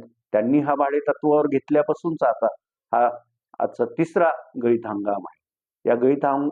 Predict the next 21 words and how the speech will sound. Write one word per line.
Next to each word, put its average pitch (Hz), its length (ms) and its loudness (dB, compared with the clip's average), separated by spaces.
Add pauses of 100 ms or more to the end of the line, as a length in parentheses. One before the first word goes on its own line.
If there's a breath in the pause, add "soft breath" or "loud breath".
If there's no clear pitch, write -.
(140)
हंगामाचा 147 640 0
शुभारंभ 160 460 0
प्रसंगी 120 520 -6 (1400)
कामसवाडीचे 131 680 -2
सरपंच 143 560 -2 (640)
<clears throat> - 380 -4
अमोल 135 340 0
पाटील 139 420 0 (1120)
आणि 170 400 0 (420)
शिवसेना 185 580 0 (380)
एकनाथ 139 340 2
शिंदे 139 260 2
पक्षातील 131 680 -2 (1300)
काही 113 140 2
मंडळ, 120 380 2 (140)
अ, 113 320 -2 (640)
आणि 123 340 -4
बऱ्याच 139 300 2
नेते, 139 320 0
नेते 127 440 -2
मंडळी 147 380 2